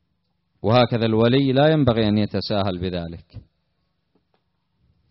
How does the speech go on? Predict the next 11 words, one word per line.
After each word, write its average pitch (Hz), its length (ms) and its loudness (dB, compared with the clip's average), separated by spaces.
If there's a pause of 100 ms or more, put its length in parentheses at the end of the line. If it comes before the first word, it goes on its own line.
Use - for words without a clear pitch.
(1500)
لا 107 200 2
ينبغي 104 380 0
أن 101 100 0
يتساهل 101 600 -2
بذلك، 113 500 -2
ولا 160 500 0
أن 139 100 0
يخلي 120 600 -2
بين 113 320 0
هذا 110 360 -2
العاقد 113 560 0